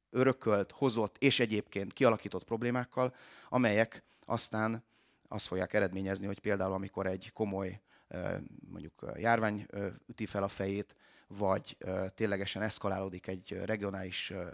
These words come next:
regionális eszkalálódik egy fegyveres konfliktus, akkor bizony nem tudja az állam ezeket a funkciókat hozni, nem tudja a védelmet biztosítani ilyen formán. Ö, maga a humán bizonytalanság, tehát abszolút mérhető, tetten érhető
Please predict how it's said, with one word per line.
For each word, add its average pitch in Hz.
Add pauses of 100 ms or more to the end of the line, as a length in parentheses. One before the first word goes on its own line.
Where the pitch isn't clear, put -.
regionális 98
eszkalálódik 95
egy -
fegyveres -
konfliktus, 110 (340)
akkor 92
bizony 101
nem 104
tudja 95 (200)
az 90
állam 92
ezeket 92
a -
funkciókat -
hozni, 98
nem 104
tudja 95
a 98
védelmet 101
biztosítani 92
ilyen 92
formán. - (1000)
Ö, 110
maga 156
a 143
humán 127
bizonytalanság, 139
tehát -
abszolút 123
mérhető, 113
tetten 117
érhető 101